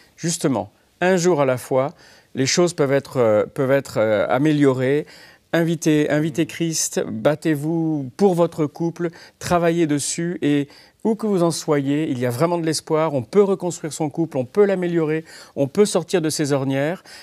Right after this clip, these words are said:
J'espère que tous les outils qu'on vous aura partagés vous aideront à, à mettre en mouvement un cercle vertueux. C'est-à-dire que vous allez aller de, de petites victoires en plus grandes victoires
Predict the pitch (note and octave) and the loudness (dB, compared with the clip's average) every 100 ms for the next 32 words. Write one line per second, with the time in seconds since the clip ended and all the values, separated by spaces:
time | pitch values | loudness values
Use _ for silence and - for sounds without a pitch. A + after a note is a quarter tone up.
0 | - C3+ C#3 E3+ D#3 - A3 F#3+ E3+ F#3 | -8 -4 -2 -2 -2 -2 0 0 -2 -4
1 | E3 D3+ C#3 C3+ C3 C3 D3 C3+ E3 D3 | -4 -2 -2 -2 -2 -4 -4 -2 -2 -2
2 | G3 F3 E3+ D3 D#3+ F#3 - - - - | 0 2 2 2 -2 -4 -14 -20 -16 -2
3 | C3+ C#3 C3 B2+ C#3+ F3 G3+ - D#3+ D3+ | 0 2 2 2 2 0 -2 0 0 2
4 | D3+ D3 D#3+ F#3 D#3 - F3+ F3 D3 E3 | 0 0 0 2 0 -2 -4 0 0 0
5 | - - G#2+ - - - _ D3 E3+ E3 | -4 -6 -6 -6 -16 -20 _ 0 0 2
6 | D#3 D3+ D3+ D3 C#3+ D#3+ F3 C#3+ C#3 B2+ | 2 2 4 4 4 2 2 2 2 2
7 | C#3 B2 F3+ F3 E3 E3+ D3+ F3 F3 F3 | -2 0 -2 -2 -4 -6 -2 0 2 2
8 | D3 C3+ F3+ G#3 F#3+ F3+ E3 - E3 E3+ | 0 -2 0 2 2 0 -4 -4 0 0
9 | F3+ | 0